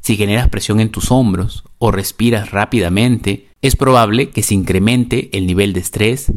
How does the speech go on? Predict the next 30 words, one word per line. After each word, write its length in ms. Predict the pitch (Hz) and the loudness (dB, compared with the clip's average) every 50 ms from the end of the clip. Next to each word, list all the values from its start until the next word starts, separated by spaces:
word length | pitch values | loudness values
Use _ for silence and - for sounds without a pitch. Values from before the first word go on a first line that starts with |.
| - - | -4 -2
y 80 | 98 | -2
ansiedad. 480 | 95 95 90 87 - 87 80 78 76 78 _ _ - - - - - _ _ _ _ _ _ - - - - _ | 0 0 0 0 -2 -2 -2 -2 -4 -8 _ _ -14 -14 -14 -14 -16 _ _ _ _ _ _ -20 -20 -20 -14 _
Hablemos 440 | - 123 139 180 226 269 254 - 139 | -4 -2 2 4 4 4 4 2 2
ahora 200 | 123 131 135 131 | 2 2 2 2
del 200 | 110 98 95 90 | 0 0 0 0
tiempo. 400 | - 95 90 90 85 - - - - - - - _ - - - - - - - - | -2 -2 0 0 0 -2 -2 -4 -6 -12 -12 -14 _ -20 -20 -20 -20 -20 -10 -4 -2
Aunque 240 | 127 120 - 113 | -2 0 2 0
nos 160 | 104 101 - - | 0 0 0 0
cueste 260 | 135 131 139 - 143 | 0 0 0 0 -2
aceptarlo, 600 | 135 123 95 - - 117 123 143 151 170 208 - - - - - - | -2 -4 -4 -4 -4 -4 -2 -2 -4 -4 -6 -8 -14 -20 -20 -12 -6
el 180 | - 104 95 90 | -4 -2 -2 -2
tiempo 480 | - 117 117 117 127 123 - - 104 92 | 0 0 2 2 2 2 2 2 4 2
es 280 | 98 104 104 - - - - | 2 0 -2 -4 -10 -12 -6
limitado. 680 | 107 95 95 92 87 82 - 85 82 82 87 98 - - - - - - - - - - - | -4 -2 0 0 0 -2 -2 -2 -2 -2 -4 -6 -10 -16 -20 -20 -20 -20 -20 -20 -20 -10 -6
Tenemos 440 | - 92 95 107 110 117 113 - - | -4 -2 0 2 2 2 0 0 -2
horas 320 | - 113 110 113 120 - - | -2 0 0 0 0 -2 -4
finitas 640 | - 98 107 156 196 185 - 87 - - - - - - | -2 0 0 0 0 -2 -4 -6 -8 -8 -12 -12 -8 -4
cada 240 | 98 101 101 104 | -2 0 0 0
día 440 | 104 104 110 117 127 143 170 185 208 - | 2 2 2 0 0 0 -2 -4 -8 -8
y 100 | - 101 | -8 -6
cada 280 | - - 92 92 95 92 | -4 -2 0 0 0 0
semana, 480 | - 98 101 131 143 127 110 - - - - - _ _ - - - - _ - - - | 0 0 0 0 0 0 -2 -2 -4 -6 -8 -16 _ _ -20 -20 -20 -20 _ -20 -8 -2
pero 180 | - 135 135 123 | 0 0 0 0
según 440 | - - 123 113 127 175 214 240 | 0 -2 0 2 2 2 2 2
cómo 280 | 233 - - 143 143 143 | 0 0 0 2 2 4
lo 100 | 135 123 | 4 4
gestionemos, 800 | - - 101 - - - 92 92 101 113 139 180 208 - - - - - - - | 2 0 -2 -4 -4 -2 -2 0 0 0 0 -2 -4 -8 -10 -12 -8 -6 -4 -4
nos 180 | 104 95 - - | -4 -6 -10 -6
puede 280 | - 107 104 107 110 | -2 0 0 2 2
alcanzar 760 | 107 107 - - 85 87 90 - - 131 156 196 202 - - | 0 -2 -2 -4 -6 -6 -4 -2 -2 -2 -2 -2 -4 -10 -14